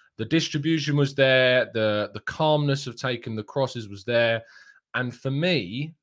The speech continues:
it's just a simple situation where he is a step up from Leno. He is giving us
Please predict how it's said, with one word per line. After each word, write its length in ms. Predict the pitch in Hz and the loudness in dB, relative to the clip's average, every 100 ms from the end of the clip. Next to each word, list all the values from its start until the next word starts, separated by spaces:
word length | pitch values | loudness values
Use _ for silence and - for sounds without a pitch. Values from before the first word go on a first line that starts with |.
| _ _ - | _ _ -10
it's 280 | 135 - | -8 -10
just 480 | - - 147 143 - | -10 0 0 0 -6
a 40 | 135 | -8
simple 520 | - 151 143 143 131 | -4 -2 -2 -4 -8
situation 840 | - 127 - 117 110 107 104 104 | -10 -12 -6 0 0 -2 -6 -8
where 320 | 101 101 98 - _ _ | -4 -4 -4 -8 _ _
he 200 | 120 110 | -4 -2
is 140 | 104 | -2
a 60 | 107 | -6
step 280 | - 107 - | -4 -4 -4
up 180 | 95 - - | -8 -8 -12
from 160 | 87 | -8
Leno. 280 | 92 85 78 - - | -6 -8 -10 -16 -6
He 160 | 117 | -4
is 120 | 113 | -2
giving 300 | - 127 117 | -2 -2 -2
us 140 | 113 | -4